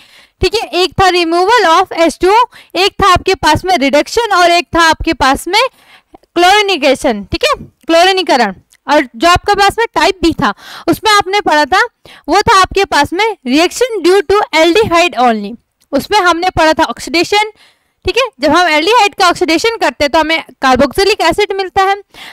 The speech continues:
Then हमने उसके बाद में पढ़ा था, अ, टोलन रिएजेंट से अभिक्रिया पढ़ी थी, है ना, टोलन रिएजेंट याद आ रहा होगा क्या होता है आपके पास में, अमोनिया युक्त सिल्वर नाइट्रेट के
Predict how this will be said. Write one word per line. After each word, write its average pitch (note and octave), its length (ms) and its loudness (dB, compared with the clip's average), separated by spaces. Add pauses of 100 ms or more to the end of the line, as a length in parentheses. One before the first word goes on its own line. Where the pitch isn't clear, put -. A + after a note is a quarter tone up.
(100)
Then E4 240 0 (520)
हमने G#4 320 0
उसके G#4+ 200 -2
बाद F4 220 2
में F#4+ 140 0
पढ़ा D4 260 0
था, E4 240 0 (680)
अ, C#4 280 2
टोलन F4+ 420 2
रिएजेंट G4 480 0
से F#4+ 180 -2
अभिक्रिया E4+ 500 0
पढ़ी F#4 240 0
थी, G4 120 -2
है G4+ 340 -6
ना, A4 80 0 (240)
टोलन D#4+ 480 0
रिएजेंट D4+ 400 0 (100)
याद C#4+ 280 2
आ E4+ 100 4
रहा F4+ 100 4
होगा E4+ 220 2
क्या F4 160 -2
होता E4+ 280 0
है E4+ 120 2
आपके E4 280 0
पास D4+ 240 -2
में, G4 100 -2 (380)
अमोनिया G#4 560 2
युक्त G#4+ 460 0
सिल्वर G4+ 440 0
नाइट्रेट E4 440 -2
के G4+ 160 -2